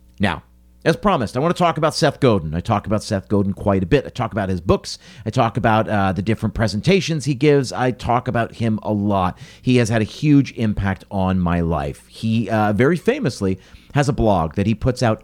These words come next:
every single day of the week. Every day, uh, without fail, like the mail, it just comes.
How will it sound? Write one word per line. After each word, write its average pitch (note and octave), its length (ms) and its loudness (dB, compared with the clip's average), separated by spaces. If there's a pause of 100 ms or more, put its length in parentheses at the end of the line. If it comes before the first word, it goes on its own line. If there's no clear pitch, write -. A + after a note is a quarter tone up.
every E3 560 4
single C3 720 -2
day G#2 600 2
of F#2+ 200 -6
the G2+ 120 2
week. F2 440 -2
Every D#3 240 2
day, F2 220 -2 (340)
uh, G2+ 80 4
without C#3 440 2
fail, F#2 320 0
like G#2+ 240 0
the B2+ 80 0
mail, F#2+ 460 2
it A#2 160 0
just - 440 -6
comes. F2+ 580 -2